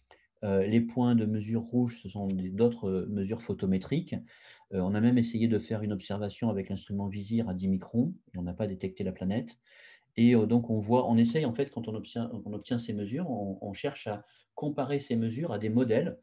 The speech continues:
euh, d'atmosphère, euh, de planètes. Et donc, on voit ces, ces, ces,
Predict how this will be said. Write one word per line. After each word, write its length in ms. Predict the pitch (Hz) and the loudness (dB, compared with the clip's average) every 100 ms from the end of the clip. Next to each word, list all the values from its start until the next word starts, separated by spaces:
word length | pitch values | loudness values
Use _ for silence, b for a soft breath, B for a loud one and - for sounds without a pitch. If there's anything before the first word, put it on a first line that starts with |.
| B B B 98 | B B B -4
euh, 100 | 92 | 2
d'atmosphère, 720 | 120 120 127 - 107 147 117 - | 2 2 0 0 -4 -4 -4 -4
euh, 240 | 98 92 | -2 0
de 120 | 98 | -2
planètes. 420 | 95 98 107 123 | -2 0 0 -2
Et 60 | 98 | -4
donc, 200 | 95 92 | -4 -4
on 60 | 95 | 0
voit 160 | 113 | 0
ces, 260 | 117 95 - | 0 -4 -6
ces, 320 | - - - | -10 -12 -14
ces, 300 | - - - | -16 -16 -16